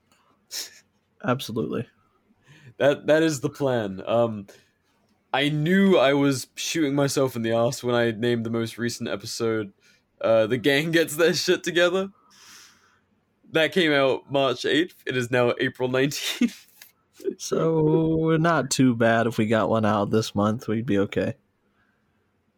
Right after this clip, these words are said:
Speaker 1: You're, you're quite correct. That's a good way of looking at it. Um,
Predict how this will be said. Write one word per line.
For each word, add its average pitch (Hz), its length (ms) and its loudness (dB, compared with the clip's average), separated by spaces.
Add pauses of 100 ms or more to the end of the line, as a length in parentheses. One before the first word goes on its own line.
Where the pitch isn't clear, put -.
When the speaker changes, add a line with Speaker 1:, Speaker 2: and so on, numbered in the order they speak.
Speaker 1:
You're, 151 280 2
you're 143 140 0
quite 185 260 0
correct. 156 600 -2
That's 139 220 0
a - 20 -16
good 147 140 -6
way 143 100 0
of 120 140 -2
looking 113 260 -6
at 98 140 0
it. - 120 -4 (140)
Um, 131 420 0